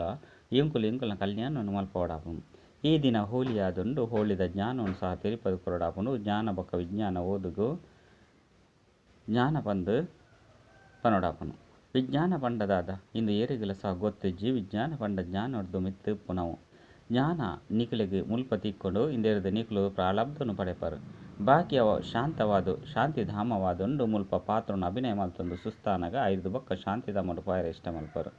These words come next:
ಇತ್ತೆ ನಿಖಿಲ್ನ ಬುದ್ಧಿಡು ಇಡೀ ಚಕ್ರದ ಜ್ಞಾನ ಉಂಡು ಎಂಕುಲು ಇತ್ತೆ ಸ್ವರ್ಗಡು ಪೋಪ ಐದು ಬೊಕ್ಕ ಎನ್ಪತ್ನಾಲ್ಕು ಜನ್ಮನು ದೆತ್ತೊಂದು ನರಕಡು ಬರ್ಪ. ಕುಡ ಅವ್ಯ ಸ್ಥಿತಿ ಆಪುಂಡು ಇಂದು ನಡದೊಂದೆ ಉಪ್ಪುಂಡು. ಇಂದೆರ್ದು ಏರ್ಲ ತಪ್ಪಿಸೈರೆ ಸಾಧ್ಯಜ್ಜಿ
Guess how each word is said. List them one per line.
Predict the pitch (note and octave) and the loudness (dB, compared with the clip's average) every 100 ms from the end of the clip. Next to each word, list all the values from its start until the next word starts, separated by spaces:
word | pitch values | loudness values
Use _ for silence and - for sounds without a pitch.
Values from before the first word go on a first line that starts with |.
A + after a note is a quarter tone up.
| - - - - - - | -20 -20 -20 -20 -10 -2
ಇತ್ತೆ | D3+ D3+ | 2 4
ನಿಖಿಲ್ನ | C#3+ B2+ A#2+ | 4 4 2
ಬುದ್ಧಿಡು | A2 A#2+ A#2+ G#2+ | 2 0 0 2
ಇಡೀ | C3+ D#3+ A2+ A#2 A#2 | 2 2 0 2 2
ಚಕ್ರದ | - A2 A2 F#2+ | 0 0 -2 0
ಜ್ಞಾನ | F#2+ G2 G2+ A#2+ | 0 0 0 0
ಉಂಡು | G2 F2+ F#2 | -2 2 2
ಎಂಕುಲು | F#2 G2+ | 2 -2
ಇತ್ತೆ | C3+ - F#2+ | -4 0 0
ಸ್ವರ್ಗಡು | G2 A2+ A2 F#2 | 0 0 0 -2
ಪೋಪ | F#2 F2+ - A#2 D3+ | -2 -2 0 0 2
ಐದು | - G2 F2 | 2 0 0
ಬೊಕ್ಕ | F2 - | -4 -2
ಎನ್ಪತ್ನಾಲ್ಕು | F#2+ E2+ F2 - A2+ A#2 | -2 0 -4 -2 -2 -2
ಜನ್ಮನು | F#2 F#2 A#2+ G2 F2 | -2 -2 0 -2 0
ದೆತ್ತೊಂದು | F#2 G2+ F#2+ E2+ | 0 0 -2 0
ನರಕಡು | F2+ G#2 - F#2 | 0 -2 -2 -4
ಬರ್ಪ. | E2+ D#2+ - D2+ - - - - - - | -2 -2 -2 -6 -8 -20 -20 -20 -20 -4
ಕುಡ | - D#3+ | 4 8
ಅವ್ಯ | C#3 C#3 C#3+ | 8 8 2
ಸ್ಥಿತಿ | C3+ A2+ - G#2 | 0 -4 2 2
ಆಪುಂಡು | F#2+ G2 F#2 | 2 0 -2
ಇಂದು | - B2 A2+ A2 F#3+ F#3+ - - - - - - | 0 2 4 4 2 -4 -16 -20 -18 -18 -12 -2
ನಡದೊಂದೆ | D3+ E3 D3 A2+ G2+ | 0 2 0 2 2
ಉಪ್ಪುಂಡು. | F#2 - F2+ - - - | 0 0 -2 -4 -12 -2
ಇಂದೆರ್ದು | G#2+ G#2 F#2 G#2 C3+ - - | 2 4 2 2 2 0 -2
ಏರ್ಲ | A2+ B2+ G#2+ | 0 2 0
ತಪ್ಪಿಸೈರೆ | G2 G2+ - G#2+ - G2 F2+ F#2 | 2 -2 0 -6 2 2 2 0
ಸಾಧ್ಯಜ್ಜಿ | E2+ F2 E2+ F2+ D#2+ G2+ C3+ | -2 -4 -2 -4 -2 0 0